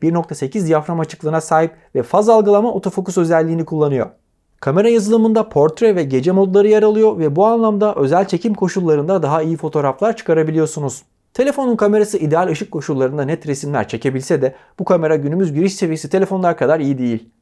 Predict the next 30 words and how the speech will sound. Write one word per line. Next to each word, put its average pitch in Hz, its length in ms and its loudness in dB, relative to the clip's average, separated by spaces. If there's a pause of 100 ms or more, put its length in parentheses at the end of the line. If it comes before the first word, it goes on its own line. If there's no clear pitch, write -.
(120)
Video 226 220 2
çekimi 254 360 0
maksimum 226 560 0
bin 190 80 2
seksen 214 460 0
p 220 160 0
altmış 190 340 -2
kare 165 200 0
saniyede 160 440 0
yapılabiliyor. 143 600 0 (440)
Bir 247 160 0
de 233 80 2
sınırlı 240 400 2
olsa 214 280 2
da 151 220 0
ağır 170 200 4
çekim 175 280 -4
modu 151 240 0
bulunuyor 131 280 -2
kameranın. 110 440 -4 (380)
Titreşimleri 254 580 -2
azaltmak 233 460 2
için 226 180 -6
telefon 220 480 0
videoda 220 560 2
elektronik 185 520 0
stabilizasyon 165 720 -2
yani 127 280 0
eis 170 340 -2
kullanıyor. 135 460 -2